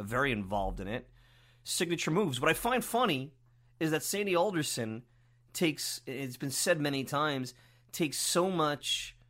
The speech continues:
pride in having the right hitting coach and the right philosophy up and down the organization. You saw that during his first tenure, especially in the minor leagues. One of the issues he had with Wally Backman is that they want everybody to hit and approach the game a certain way.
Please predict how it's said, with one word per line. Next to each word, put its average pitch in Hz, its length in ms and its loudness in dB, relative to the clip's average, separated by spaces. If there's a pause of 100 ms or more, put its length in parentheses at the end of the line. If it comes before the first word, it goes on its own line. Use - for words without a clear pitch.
(840)
pride 151 360 8
in 123 80 0
having 123 280 2
the 107 100 -4
right 117 320 0
hitting 120 260 -4
coach 117 240 -4
and 110 80 -8
the 107 60 -4
right 117 200 -2
philosophy 117 640 -2
up 117 140 -8
and 120 100 -2
down 113 220 -2
the 110 120 -4
organization. 107 760 -4 (300)
You 143 80 -4
saw 151 320 4
that 135 160 4
during 117 180 0
his 101 80 -8
first 120 320 -6
tenure, 123 300 -4
especially 123 400 -6
in 113 40 -4
the 110 60 -4
minor 113 260 0
leagues. 107 400 -2 (240)
One 139 120 -4
of 120 60 0
the 117 100 0
issues 123 300 -4
he 120 60 -2
had 113 120 0
with 104 80 -6
Wally 110 260 0
Backman 117 540 -2 (300)
is 123 160 -6
that 123 180 -2
they 120 100 -2
want 123 240 0
everybody 117 420 -2
to 104 440 -8 (100)
hit 123 520 -2 (200)
and 104 320 -6 (220)
approach - 540 -2
the 127 40 -10
game 104 300 -2
a 98 40 -8
certain 104 380 -6
way. 98 360 -4